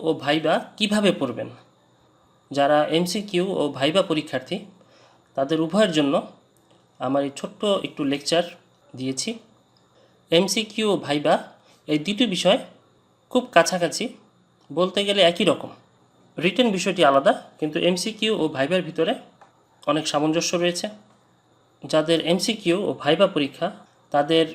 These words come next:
এমসিকিউ ভাইবার জন্য কিভাবে প্রিপারেশন নেবেন, কিভাবে পড়বেন, সেই বিষয়ে এখানে আমি কিছু গুরুত্বপূর্ণ কথা বলেছি।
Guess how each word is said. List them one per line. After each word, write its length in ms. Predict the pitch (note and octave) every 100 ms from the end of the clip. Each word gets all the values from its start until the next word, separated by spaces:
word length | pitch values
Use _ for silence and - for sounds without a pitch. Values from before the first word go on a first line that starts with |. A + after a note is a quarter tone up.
| - _ _ _ _ _ _ _ _ _ _ _ -
এমসিকিউ 500 | E3 E3+ G3 F3+ F3
ভাইবার 340 | D3+ C3+ E3 E3+
জন্য 180 | D3+ D3+ D3
কিভাবে 400 | - G3 A3+ F3+ F3+ - - _ _ _
প্রিপারেশন 440 | D#3+ D#3 D#3 - D3
নেবেন, 220 | C#3 F3 B3 -
কিভাবে 320 | A3+ G#3 G3+ E3
পড়বেন, 280 | C#3 A#2 - - _ _ _ _ _ _ _ -
সেই 220 | - A3+
বিষয়ে 260 | F3+ F#3+ B3+ - - -
এখানে 200 | C3+ D#3+ C#3+
আমি 120 | D#3 G#3+ - - - _ - -
কিছু 180 | - C#3+
গুরুত্বপূর্ণ 480 | D3+ D#3 D3+ D#3 D3+ D3
কথা 140 | D#3+
বলেছি। 320 | D#3+ E3+ -